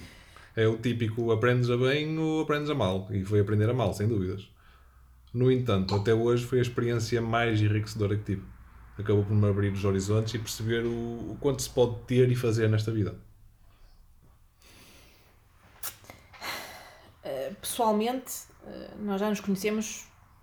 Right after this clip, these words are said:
Speaker 2: que há, há mais de doze anos.
Speaker 1: Hum, se não é doze, está lá perto.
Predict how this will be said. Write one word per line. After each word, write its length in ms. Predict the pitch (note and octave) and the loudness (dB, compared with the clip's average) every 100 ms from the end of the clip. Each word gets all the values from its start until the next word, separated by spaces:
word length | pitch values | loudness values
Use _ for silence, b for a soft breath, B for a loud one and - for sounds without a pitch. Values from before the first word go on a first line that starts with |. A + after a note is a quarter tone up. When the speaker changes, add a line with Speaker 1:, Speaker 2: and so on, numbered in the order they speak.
| - | -14
Speaker 2:
que 120 | F#3+ | -10
há, 120 | - F#3 | -10 -8
há 80 | |
mais 320 | F#3 G3 F#3 F3+ | -4 -2 -2 -4
de 100 | F#3+ | -4
doze 320 | G3 F3 G#3 | -2 0 0
anos. 320 | G3+ G3 - - _ - _ _ _ - | 0 -2 -10 -20 _ -20 _ _ _ -14
Speaker 1:
Hum, 580 | G#2+ G#2 G2 G#2 G#2 G#2+ | -6 -4 -4 -4 -6 -8
se 180 | A2 - | -8 -4
não 120 | A2+ | -2
é 80 | A2 | 0
doze, 200 | A2 A#2 | 0 -2
está 100 | A#2 | -4
lá 140 | A2+ A2 | -4 -4
perto. 340 | F2 - | -8 -14